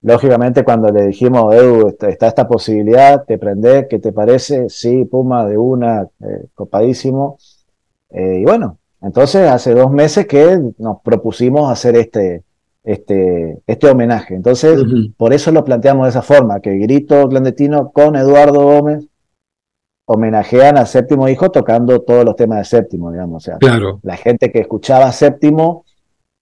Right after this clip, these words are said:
Speaker 1: eh, va a ir a escuchar los temas como eran, digamos, ¿viste?
Speaker 2: Ujú.
Speaker 1: Y, y, y tratamos de no plantear esto del regreso de Séptimo, justamente por eso que yo te contaba, porque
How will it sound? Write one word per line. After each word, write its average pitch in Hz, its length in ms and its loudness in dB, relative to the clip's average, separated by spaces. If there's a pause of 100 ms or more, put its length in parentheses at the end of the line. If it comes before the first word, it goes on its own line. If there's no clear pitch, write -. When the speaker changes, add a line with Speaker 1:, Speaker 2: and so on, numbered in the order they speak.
Speaker 1:
eh, 98 80 -8
va 107 160 0
a 113 60 4
ir 151 180 4
a 208 60 6
escuchar 135 360 -2
los 139 160 -2
temas 131 640 -2 (140)
como 107 340 -2
eran, 113 260 2
digamos, 98 380 -4
¿viste? 120 200 -2
Speaker 2:
Ujú. 113 400 2 (200)
Speaker 1:
Y, 110 100 -2 (220)
y, - 140 -10
y 123 160 -6
tratamos 175 540 2
de 170 80 2
no 156 160 -2
plantear 170 420 2
esto 170 260 0
del 135 220 0
regreso 131 640 0
de 151 60 2
Séptimo, 175 640 -2 (580)
justamente 185 560 0
por 151 160 2
eso 151 220 0
que 151 80 2
yo 147 100 2
te 151 100 0
contaba, 147 500 4
porque 113 300 -4